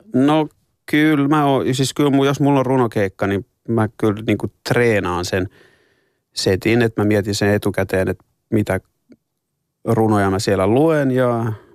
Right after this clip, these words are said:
mä kyllä vähän mietin ehkä, ehkä myös sitä, että mitä mä ehkä näiden välissä puhun, ja s-,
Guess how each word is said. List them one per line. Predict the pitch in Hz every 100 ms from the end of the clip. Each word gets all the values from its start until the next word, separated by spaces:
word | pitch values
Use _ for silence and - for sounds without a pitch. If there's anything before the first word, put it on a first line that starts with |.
| -
mä |
kyllä | 104 127
vähän | 131 127
mietin | 120 117 113 113
ehkä, | 113 -
ehkä | 113 110 -
myös | 107 104 -
sitä, | 107 104
että | 95
mitä | 104 95
mä | 98 95
ehkä | 90 -
näiden | 98 95 92
välissä | 101 95 95 - -
puhun, | 95 101 90
ja | 87 90 _ 160
s-, | 131 135 -